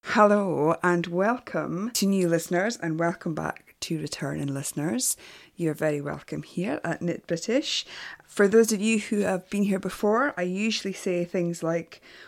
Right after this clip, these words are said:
"Well, a lot has happened since the last time we spoke," but oh my goodness, that is so very true this episode. Before that, <laughs> I'd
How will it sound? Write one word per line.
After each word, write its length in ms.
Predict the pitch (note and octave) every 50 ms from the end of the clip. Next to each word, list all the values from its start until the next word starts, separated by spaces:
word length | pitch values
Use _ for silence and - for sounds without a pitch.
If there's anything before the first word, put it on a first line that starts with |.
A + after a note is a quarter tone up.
| - _
"Well, 280 | - A3+ F#3+ D3 C#3+ C#3
a 40 |
lot 300 | D3 D#3 G3 G#3+ - -
has 120 | F3+ E3+ -
happened 380 | F#3 E3+ D#3+ - D#3+ D#3 D3
since 220 | - - - - -
the 80 | -
last 280 | E3+ A3+ D4 F4 - -
time 260 | - E3 D3 D3 C#3+
we 80 | D3 D3
spoke," 560 | - - - C3 C#3 D3+ - - - - - - - - - - - - - - _
but 160 | - - - - -
oh 420 | G#3 G#3+ G#3+ A3 A3 A3 A3 G#3+
my 440 | G#3 G3 F#3 F#3 F3+ F3+ F3+ F3+ F3+
goodness, 920 | E3+ - E3 D#3 - D#3 C#3+ C3 C3 C3 - - - - - - - - _ _ _ -
that 300 | C#3+ C3+ B2+ - - -
is 460 | - D3 C#3 - - - - - - -
so 280 | - - - E3+ D3+
very 240 | D3 D3 C#3+ C#3 -
true 560 | - - - E3 E3 D#3 C#3+ C#3 C#3+ C#3+ C#3+ - - _ _
this 420 | - C3+ C3+ - - - - - - -
episode. 840 | - A#2 B2 - B2 C3 - - - G#2 F#2+ F2 G2 E2+ - - - - _ _ _ _ _ _ _ _
Before 420 | - F3+ - - B3+ B3+ C4+ C4 F3
that, 760 | D#3 E3+ E3 E3+ - - - - A3+ - A#3+ - - - - - _ _
<laughs> 180 | _ _ _ -
I'd 420 | E3 E3+ E3+ E3+ E3+ E3 D#3+ -